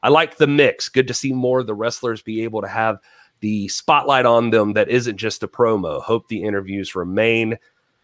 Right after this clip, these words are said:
Uh, Polka Dot Pam agreeing with you, Rob, that, uh, she's also loving Thunder Rosa versus Camille. Um,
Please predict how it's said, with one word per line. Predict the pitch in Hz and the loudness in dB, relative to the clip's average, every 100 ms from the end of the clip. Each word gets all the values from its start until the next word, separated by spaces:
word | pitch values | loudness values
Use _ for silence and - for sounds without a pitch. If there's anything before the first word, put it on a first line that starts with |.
| - | -20
Uh, | - - - | -18 -18 -12
Polka | 110 107 | -10 -2
Dot | 98 - | -4 -2
Pam | - 120 120 | -2 2 2
agreeing | 117 107 113 110 | 2 0 0 0
with | 107 92 | -2 -6
you, | 95 120 139 135 127 | -6 0 4 4 0
Rob, | 123 127 127 120 | 2 4 4 0
that, | 110 - | -8 -8
uh, | 104 95 | -6 -6
she's | 98 - 110 | -6 -10 -4
also | 117 135 131 127 | 2 2 4 2
loving | 110 107 101 92 | 4 0 -2 -4
Thunder | 120 117 107 | -4 -2 0
Rosa | 110 101 104 | 0 -2 -8
versus | 104 98 101 | -10 -10 -14
Camille. | - 101 101 110 117 120 - _ _ _ _ _ | -14 -12 -6 -2 0 -2 -6 _ _ _ _ _
Um, | - 101 69 73 65 | -12 -12 -10 -12 -14